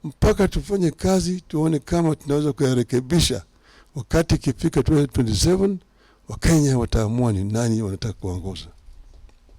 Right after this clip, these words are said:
Sivyo? Si mimi nilikuwa nasema nataka kwenda kwa A U. Nikasema nikichaguliwa kule,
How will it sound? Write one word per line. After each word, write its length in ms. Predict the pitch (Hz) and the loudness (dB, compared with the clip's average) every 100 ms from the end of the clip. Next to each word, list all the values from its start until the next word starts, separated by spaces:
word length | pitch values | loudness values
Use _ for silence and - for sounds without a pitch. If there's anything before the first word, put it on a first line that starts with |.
| _ - - - - - _ - - - - - _ | _ -20 -20 -20 -20 -20 _ -20 -20 -20 -20 -20 _
Sivyo? 400 | - - 175 92 - - - _ _ _ _ _ _ _ - - _ - - _ - - _ - - - - - _ - - _ - - - - - - | -6 -4 -2 -4 -8 -16 -20 _ _ _ _ _ _ _ -20 -20 _ -20 -20 _ -20 -20 _ -20 -20 -20 -20 -20 _ -20 -20 _ -18 -18 -14 -14 -12 -8
Si 260 | - - | -6 -4
mimi 440 | 117 196 202 196 202 - - - - - - - - - - | 0 2 4 4 2 -6 -20 -20 -20 -20 -20 -20 -20 -20 -12
nilikuwa 380 | 143 143 139 180 | -2 -2 0 2
nasema 420 | 170 131 156 165 156 | 2 2 4 2 2
nataka 400 | 151 131 - 147 | 0 -2 -2 -4
kwenda 420 | - 156 156 151 | -4 0 2 2
kwa 200 | 127 117 - | 2 0 2
A 300 | 147 143 123 | 4 4 2
U. 140 | 92 - - - _ _ _ _ _ _ _ _ _ _ _ _ _ - | -2 -10 -20 -20 _ _ _ _ _ _ _ _ _ _ _ _ _ -14
Nikasema 500 | 123 135 117 156 165 | -4 -2 2 2 2
nikichaguliwa 640 | 139 - 135 131 151 160 | 2 2 2 2 2 0
kule, 440 | 127 175 196 190 | 0 0 2 0